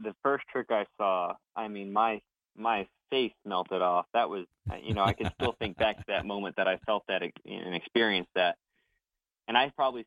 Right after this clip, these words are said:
Speaker 1: spent the next year and a half glued to my computer learning magic tricks. And
Speaker 2: Oh,
Speaker 1: I
Speaker 2: no.
Speaker 1: begged my mom to switch me from homeschool to middle,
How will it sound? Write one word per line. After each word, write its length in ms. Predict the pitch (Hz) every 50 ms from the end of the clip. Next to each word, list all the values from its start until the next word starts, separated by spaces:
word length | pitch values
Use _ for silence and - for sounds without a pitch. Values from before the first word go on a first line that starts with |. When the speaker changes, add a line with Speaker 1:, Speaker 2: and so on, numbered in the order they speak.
| _ _ _
Speaker 1:
spent 240 | - 120 117 110 - _ _ _ _ _ _ _ _ _ -
the 60 | 117
next 320 | 110 113 120 120 117 - - _ _ _ _ _ _ _
year 400 | 107 107 113 127 135 143 143 143
and 80 | 139 135
a 60 | 120
half 380 | - - - 123 117 104 90 - _ _ _ -
glued 340 | 110 117 127 135 131 127 -
to 80 | -
my 180 | 120 117 117 113
computer 800 | - - 95 90 - - 120 120 113 104 98 95 95 95 92 - _ _ _ _ _ -
learning 540 | - 98 104 113 120 120 120 113 101 95 98
magic 340 | 104 107 110 107 98 85 -
tricks. 300 | - - 87 82 - _ _ _ _ _ _ _ _ _ _ _ _ _ _ _ _ _ _ _ _ _ _ _ _ _ _ -
And 220 | 113 113 156 127
Speaker 2:
Oh, 40 | 104
Speaker 1:
I 80 | 104 98
Speaker 2:
no. 140 | 90 80 76
Speaker 1:
begged 300 | 131 135 147 147 123 117
my 180 | 120 117 113
mom 400 | 107 110 113 113 110 104 101 98 -
to 100 | - 107 - - -
switch 200 | 131 127 120 - -
me 220 | 110 101 95 90 - _
from 540 | - 107 101 98 92 90 90 87 87 85 - _ _ _ _ _ _ _ _ - - - -
homeschool 720 | 135 135 139 135 127 - - - 101 92 92 90 87 87 - _ - -
to 220 | - 110 104 95 87
middle, 300 | 98 110 120 120 117 -